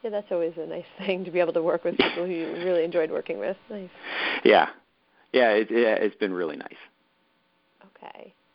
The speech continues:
Speaker 1: Did you, did you have reservations about, uh, taking on this type, type of transformation? Even though it's exciting, I'm sure that maybe there are some, uh, <laughs> maybe a little bit of hesitation or just, uh, a lot of thinking about how to approach it.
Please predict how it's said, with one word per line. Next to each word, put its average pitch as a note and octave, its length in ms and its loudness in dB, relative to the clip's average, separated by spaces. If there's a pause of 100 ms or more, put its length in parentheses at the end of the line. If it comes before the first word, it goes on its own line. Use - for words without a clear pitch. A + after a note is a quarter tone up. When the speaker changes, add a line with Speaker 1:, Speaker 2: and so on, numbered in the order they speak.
(380)
Speaker 1:
Did F#3 120 -14
you, G3 120 -12
did F#3 160 -16
you F#3+ 80 -6
have F#3 220 -4
reservations F#3 680 -6
about, A3+ 400 0
uh, - 60 -4 (140)
taking G#3+ 280 -2
on G#3+ 140 0
this G3+ 100 -2 (100)
type, G#3+ 200 0
type G#3 160 0
of - 80 -20
transformation? A3 600 -4
Even G#3+ 180 -2
though A3 100 4
it's G3 160 2
exciting, G3 520 0
I'm F#3 120 -4
sure G3+ 180 -2
that F#3 140 0
maybe F#3+ 260 2
there F3+ 160 4
are F3+ 220 2 (100)
some, F#3+ 300 2
uh, F#3 200 0 (260)
<laughs> - 220 -20
maybe F#3 200 4
a F#3 60 4
little F#3+ 200 4
bit F#3+ 140 2
of G3 60 2
hesitation G3 580 -2
or F3 120 0
just, F#3 300 -4
uh, F3 240 4 (400)
a - 40 -4
lot F#3 180 6
of F#3+ 100 2
thinking F#3+ 260 -2
about E3+ 220 2
how F3+ 100 2
to E3+ 100 4
approach F3 400 0
it. E3 180 2